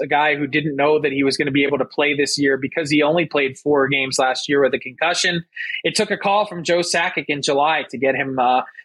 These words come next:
back on the ice again, saying that the Avs needed him. And now he was saying, "Thank God I did, because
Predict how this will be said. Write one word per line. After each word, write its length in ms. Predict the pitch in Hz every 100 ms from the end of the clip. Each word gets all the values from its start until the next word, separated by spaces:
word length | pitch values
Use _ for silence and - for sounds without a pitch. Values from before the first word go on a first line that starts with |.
| _
back 320 | 147 170 170 -
on 340 | 170 165 156
the 120 | 143
ice 240 | 147 165 -
again, 300 | 160 156 147
saying 340 | - 147 151
that 140 | 143 139
the 140 | 135
Avs 380 | 139 147 135 127
needed 360 | 147 165 180
him. 240 | 180 185 160
And 80 | 135
now 280 | 143 151
he 120 | 147 143
was 160 | -
saying, 240 | 147 143 127
"Thank 220 | 165 170
God 180 | 170 160
I 80 | 143
did, 360 | 151 165 131
because 540 | 135 - 143 135 -